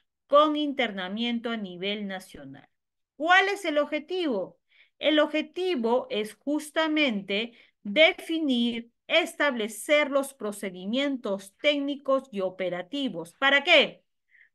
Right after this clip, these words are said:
Para que esta supervisión del sistema de vigilancia epidemiológica de infecciones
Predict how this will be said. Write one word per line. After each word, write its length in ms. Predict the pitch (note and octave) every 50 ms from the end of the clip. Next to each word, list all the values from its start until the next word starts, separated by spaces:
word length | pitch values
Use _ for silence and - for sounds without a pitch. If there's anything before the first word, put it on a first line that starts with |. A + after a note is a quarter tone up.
| _ _ _
Para 340 | C#4 B3+ B3+ B3+ B3+ B3
que 200 | B3+ C4 C4 D4
esta 260 | F#4 F#4 - - G4+ F#4+
supervisión 1040 | G4 - E4 A#3+ - C#4 A#3+ G#3 G3+ G3 F3 - - - D4+ C#4+ B3+ G#3+ F3+ E3 -
del 320 | - D#3+ E3+ A3 G#3+ G3
sistema 800 | - - - G3 E3+ - - _ D#4 D4+ D4+ C#4 A#3 G3 F#3 E3+
de 180 | E3 F3+ F3+
vigilancia 1300 | F3+ F#3 C4+ E4 F4+ F4+ - - B3 A3+ G3+ G#3+ B3 D4 D4+ D4 B3+ A#3 A3+ - - F#3+ F3 D#3+ - _ _
epidemiológica 1700 | _ B3+ C#4+ C4+ A#3 - A#3+ - G#3+ G3+ F#3+ G3 A#3+ C4+ D4+ C#4+ C#4 C4+ C4+ C4 C4 C4 C#4 C#4+ C4 - - A3+ G#3 G#3 - G3 F#3+ F#3
de 120 | E3+ F#3
infecciones 1120 | F#3 F#3 F3+ E3+ - F#3 F3 E3+ - - - C4+ D4 C#4+ C4 A3 F#3+ F3+ E3+ E3 - _